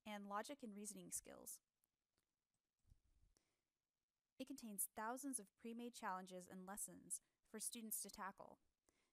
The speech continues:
Teachers do not need to spend time creating their own modules from scratch.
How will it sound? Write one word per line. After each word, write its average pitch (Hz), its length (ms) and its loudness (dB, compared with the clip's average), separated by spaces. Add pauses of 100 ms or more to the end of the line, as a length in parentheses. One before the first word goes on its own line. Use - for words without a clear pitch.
(120)
Teachers 302 260 -2
do 233 120 -4
not 185 340 -2
need 247 160 -6
to 226 80 -6
spend 175 480 -2 (180)
time 175 320 -2
creating 180 340 -6
their 170 120 -8
own 175 160 -6
modules 165 560 -6
from - 80 -14
scratch. - 480 -4